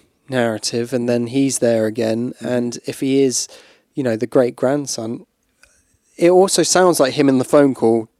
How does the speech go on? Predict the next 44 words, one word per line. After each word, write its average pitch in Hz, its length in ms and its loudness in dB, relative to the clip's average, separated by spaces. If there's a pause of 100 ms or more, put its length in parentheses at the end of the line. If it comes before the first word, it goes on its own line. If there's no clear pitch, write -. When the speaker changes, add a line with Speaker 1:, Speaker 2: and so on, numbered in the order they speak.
(240)
Speaker 1:
to 117 380 2 (120)
Speaker 2:
It 156 160 -6
really 196 360 2
does. 127 680 -4 (140)
Speaker 1:
to 135 100 -4
Angie. 127 360 0
That's 120 400 -2 (260)
presumably 120 680 0
his 110 220 -4
voice. 110 500 0
Speaker 2:
Yeah. 147 340 -2 (1000)
Speaker 1:
So - 180 -6
he, 113 140 -6
she's 156 380 2
checking 113 520 -2 (480)
that 190 120 -16
she's 110 300 -4
legit, 110 540 -4 (180)
and 117 120 -8
Speaker 2:
Mm. 107 140 -2
Speaker 1:
she, 110 200 -6 (320)
I - 40 -4
mean, 170 180 4
I 208 120 4
think 127 280 -4
he's 139 720 -4 (920)
been 110 380 -2 (280)
following 143 500 -2
her 110 220 -6
or 110 100 -12
something. 113 460 -10
Speaker 2:
Yeah, 165 280 2
I - 20 -4
mean, 160 340 -6
he 156 120 -10
seems 170 320 -4
to, 131 120 0
he 139 100 -2
seems 196 260 -4
to 190 60 -4
have 160 60 -8
sussed - 240 -4
out 143 140 0
that 123 200 -8